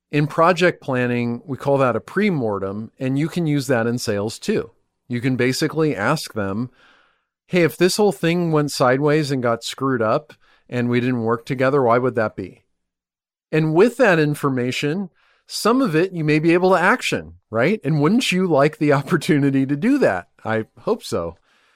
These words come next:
It's a loaded question, of course. So becoming co-conspirators will also influence your understanding and also their understanding of the tools that they will need in order to successfully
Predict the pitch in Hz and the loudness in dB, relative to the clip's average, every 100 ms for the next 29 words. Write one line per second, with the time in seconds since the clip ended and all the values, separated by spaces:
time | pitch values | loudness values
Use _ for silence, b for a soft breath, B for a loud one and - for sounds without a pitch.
0 | _ _ _ - 113 110 104 92 110 104 | _ _ _ -8 -4 -2 -2 -4 -6 -4
1 | - 107 101 - 117 208 - - _ _ | -4 -8 -6 -2 0 0 -2 -10 _ _
2 | _ _ - - 180 160 170 - 208 269 | _ _ -14 0 0 2 -2 -2 0 2
3 | 285 190 160 139 135 123 - 123 110 107 | 2 0 0 0 -2 -8 -6 -4 -2 -4
4 | 107 143 - - - _ _ _ - 156 | -6 -6 -8 -14 -18 _ _ _ -2 0
5 | - 151 214 - 208 180 151 170 180 - | 2 4 2 2 0 0 -2 -2 -2 -4
6 | 143 131 131 123 - 147 143 175 190 151 | -2 -2 -2 -4 -10 -2 2 2 2 -2
7 | 147 131 - 156 185 175 123 110 131 127 | -2 -4 -6 -4 -2 -2 -2 -2 -4 -8
8 | _ 165 190 175 139 156 156 156 139 135 | _ 0 0 0 0 0 0 0 2 0
9 | - b b b b 117 160 247 233 139 | -6 b b b b 0 4 4 4 2
10 | 131 120 - 127 117 120 127 135 117 135 | 0 0 -4 -4 -2 -2 -4 -6 -6 -6
11 | - 175 214 180 160 151 147 147 127 117 | -2 0 0 0 0 2 2 0 -2 -2
12 | 117 110 b b b - 139 - 170 202 | -4 -6 b b b -6 -6 0 2 2
13 | 214 - 160 135 - - 156 151 - 156 | 0 -2 -6 -6 -8 0 0 0 -4 -4
14 | 151 160 | -2 -4